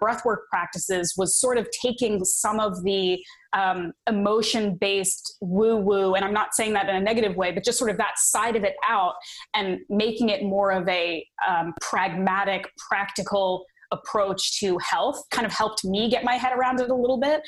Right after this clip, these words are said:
Um, and so I'd love for you to kind of talk about the work that you're doing in terms of, I, you posted the other day, and everybody that's listening has to follow you on Instagram because you post so much good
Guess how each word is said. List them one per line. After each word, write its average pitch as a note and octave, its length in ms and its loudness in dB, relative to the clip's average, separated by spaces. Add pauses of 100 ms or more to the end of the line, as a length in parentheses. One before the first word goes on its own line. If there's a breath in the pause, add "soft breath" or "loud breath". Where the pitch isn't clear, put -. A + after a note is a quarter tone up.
(320 loud breath)
Um, F3+ 240 0
and G3+ 100 0
so G#3 380 2
I'd G#3 100 0
love A#3+ 220 0
for A#3 60 2
you G3+ 80 4
to C#4+ 80 2
kind C4 180 -2
of A#3 80 -4
talk A3 340 0 (160)
about F#3 380 0 (220)
the G3+ 100 0
work A3+ 240 2
that A3 80 0
you're G3+ 140 0
doing F3+ 400 0 (320 loud breath)
in F#3+ 80 0
terms G#3 340 0
of, F#3+ 300 2
I, G#3 100 -2
you G#3+ 140 2
posted D#4 340 2
the G#3 100 4
other G3 140 2
day, F3+ 420 2
and G#3 140 -2 (160)
everybody A#3+ 300 0
that's A3 200 -2
listening G3 440 0
has - 240 -2
to G3+ 100 -4
follow G#3 220 2
you G3 160 0
on F#3 80 0
Instagram F3+ 440 -2
because F3 440 -4
you F#3 260 -4
post - 360 0
so G#3 460 2
much F#3+ 400 -2
good F#3 220 0